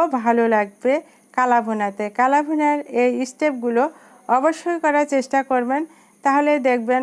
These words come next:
পারফেক্ট একটা কালা ভুনা আপনি বাসায় করে নিতে পারবেন। ঈদ পার্বণে কিংবা অতিথি আপ্যায়নে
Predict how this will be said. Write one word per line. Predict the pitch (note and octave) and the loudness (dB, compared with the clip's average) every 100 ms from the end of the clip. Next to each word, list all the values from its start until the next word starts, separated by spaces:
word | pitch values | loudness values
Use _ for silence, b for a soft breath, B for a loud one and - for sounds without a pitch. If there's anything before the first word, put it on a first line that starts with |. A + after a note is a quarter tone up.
| B3+ | 0
পারফেক্ট | C#4+ D4+ - E4+ E4 C4 | 0 0 -2 -8 -4 -6
একটা | C4 B3+ B3 | -2 -4 0
কালা | A#3 A#3 B3+ | 0 2 2
ভুনা | A#3 A3 A#3 C#4+ A#3 | 0 -2 -2 -2 -4
আপনি | A3+ A#3 A#3 A3+ | -2 -2 -2 -2
বাসায় | B3 - C#4 B3+ | -2 -2 -2 0
করে | A3 G#3+ A3 | 0 0 -2
নিতে | G#3+ A3+ A3+ | -2 -2 0
পারবেন। | A3 G#3+ A#3+ B3+ B B B - B3 | 0 0 -4 -6 B B B -4 -2
ঈদ | C4+ C4+ - | -2 -4 0
পার্বণে | B3 A#3+ A#3 B3 B3+ B3+ B3 | 2 2 2 0 0 -2 -2
কিংবা | A#3 A#3 A#3+ - G#3+ | -2 2 2 0 -2
অতিথি | A3 C4 B3+ C4+ A3+ | -2 -2 -4 -2 0
আপ্যায়নে | A3 A3 B3 B3 A3 A3 | 0 0 2 4 2 -2